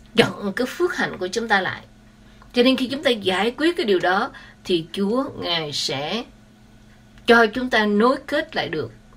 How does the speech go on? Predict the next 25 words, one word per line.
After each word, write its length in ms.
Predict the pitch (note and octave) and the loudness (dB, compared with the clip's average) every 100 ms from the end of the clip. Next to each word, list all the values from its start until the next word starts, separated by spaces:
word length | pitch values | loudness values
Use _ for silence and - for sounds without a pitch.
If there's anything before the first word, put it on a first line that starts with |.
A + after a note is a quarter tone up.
| - - | -20 -14
với 140 | F#3 A3 | -4 -4
cái 140 | C#4+ C#4 | -4 -6
tình 120 | E3+ | -6
yêu 200 | D3+ F3+ | -2 -2
của 160 | - | -2
Ngài. 240 | C3+ D3 C#3+ - - - - - - - | -12 -12 -14 -18 -20 -20 -20 -20 -20 -6
Mà 100 | F#3 | 2
điều 220 | F#3+ F#3+ | 6 6
Ngài 200 | F#3 F3+ | 6 0
mong 340 | E3+ G3+ A#3+ B3 | 0 2 4 6
muốn 440 | C4+ D#4+ G4+ G#4 - - - - | 4 4 0 -4 -8 -20 -20 -6
nhất 320 | A3 D4 F4 | 2 4 2
là 100 | G3 | 0
gì? 320 | E3+ D#3+ D#3 - - - - - - - - - | 0 -2 -6 -8 -18 -20 -20 -20 -20 -20 -20 -8
Là 220 | F#3 D#3 - | -4 -4 0
con 400 | G3+ G3 F#3+ F3+ | 4 4 4 0
cái 280 | F#3+ G3+ A#3 | 0 0 -2
Chúa 260 | A3 A3 B3 C4+ - | -6 -4 -4 -4 -4
trở 460 | F#3 D#3+ F3+ G#3 A#3+ | -2 0 0 0 0
lại 360 | F#3+ B2+ D3 - | -2 -4 -6 -6
trong 180 | G3 F#3 | -6 -4
tình 300 | F#3 D#3+ A#2+ - - | -6 -6 -8 -10 -2
yêu 300 | A3 A3+ G#3 | 0 0 -2
của 120 | - | -4
Ngài, 260 | G3+ F#3 | -4 -4